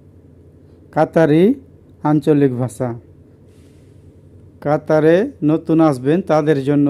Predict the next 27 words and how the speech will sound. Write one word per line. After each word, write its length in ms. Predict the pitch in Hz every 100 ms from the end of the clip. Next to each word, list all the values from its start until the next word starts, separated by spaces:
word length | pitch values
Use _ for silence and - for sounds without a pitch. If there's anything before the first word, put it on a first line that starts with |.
| 156
এই 400 | 180 - 151 147
ভিডিওটি 500 | 127 147 143 135 165
অনেক 340 | 160 147 139 131
গুরুত্বপূর্ণ। 720 | 135 135 135 131 135 123 117 - - - - - -
প্রিয় 240 | 147 147
ভিউয়ার, 360 | 139 143 160 185 226 -
আর 140 | 143
একটি 240 | 147 147 143
কথা 240 | 151 147 147
না 120 | 151
বললে 320 | 139 143 143
নয়, 160 | 147 170
আপনি 300 | 165 156 147
আমার 180 | 143
চ্যানেলে 380 | 139 147 139 135
নতুন 360 | 143 143 - 139
আসলে 380 | 127 - 147 240 - - - -
অবশ্যই 480 | 143 139 139 - 175
চ্যানেলটি 560 | 196 151 139 135 143 208 - - -
সাবস্ক্রাইব 440 | 147 147 - 143 123
করে 240 | - 135 131
দেবেন। 280 | 127 120 110 - - - - -
চলুন 400 | 156 156 185 175
ভিডিওটি 380 | 151 147 139 139
শুরু 260 | 151 143
করা 240 | 139 127 123
যাক। 220 | 120